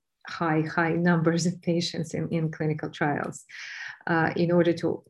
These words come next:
actually understand what are we measuring, what we need to measure, and how do we know? I mean, this is a, uh,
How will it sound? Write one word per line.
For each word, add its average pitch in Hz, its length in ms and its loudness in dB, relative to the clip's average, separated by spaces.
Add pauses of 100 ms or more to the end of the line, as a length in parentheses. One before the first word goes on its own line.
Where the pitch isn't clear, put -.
actually 190 520 2
understand 160 520 2
what 160 200 -2 (240)
are 175 100 6
we 180 100 8
measuring, 175 640 4
what 156 240 2
we 151 80 2
need 151 220 -2
to - 160 -8
measure, 156 500 -2
and 147 180 -4
how 165 220 -2
do 165 100 2
we 160 120 0
know? - 280 -4
I - 80 0
mean, 196 240 8
this 247 220 6
is 233 180 6
a, 160 260 2
uh, 151 240 -2